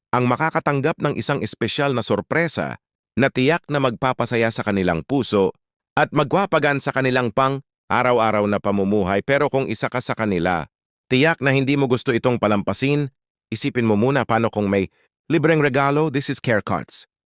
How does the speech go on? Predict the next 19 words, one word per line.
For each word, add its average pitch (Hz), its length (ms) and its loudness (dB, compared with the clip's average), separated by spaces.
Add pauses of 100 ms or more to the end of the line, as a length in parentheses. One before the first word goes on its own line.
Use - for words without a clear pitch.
(100)
At 143 160 0
kasabay 190 320 2
pa 156 160 0
nito 131 240 2
ang 113 160 2
L 123 240 2
five 113 240 2
hundred 104 320 0
one-time 101 480 0
payout 90 480 -2 (400)
na 185 80 -2
posibleng 160 560 0
para 147 240 0
sa - 80 -2
iyo. 135 320 2
Hindi 123 320 -2
ito 127 160 -2
pangarap 127 480 0
lang. 147 320 -2